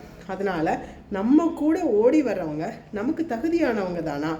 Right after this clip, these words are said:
அப்படின்னு பார்த்துட்டு அவங்க கூட போட்டி போடணும். ஒருவேளை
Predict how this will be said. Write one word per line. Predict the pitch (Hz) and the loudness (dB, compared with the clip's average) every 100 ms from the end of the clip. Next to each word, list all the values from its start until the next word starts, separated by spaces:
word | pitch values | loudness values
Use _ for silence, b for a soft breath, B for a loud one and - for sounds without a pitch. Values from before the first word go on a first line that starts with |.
| B B B | B B B
அப்படின்னு | 185 - 285 330 330 - | -12 -2 2 6 6 4
பார்த்துட்டு | 208 320 311 - | 0 -2 -4 -2
அவங்க | 302 214 175 | 0 0 -2
கூட | 190 | -4
போட்டி | 208 180 180 | -4 -6 -6
போடணும். | 175 156 143 151 - B B - 214 | -4 -4 -4 -6 -12 B B -8 0
ஒருவேளை | 277 392 277 196 165 | 6 6 6 4 2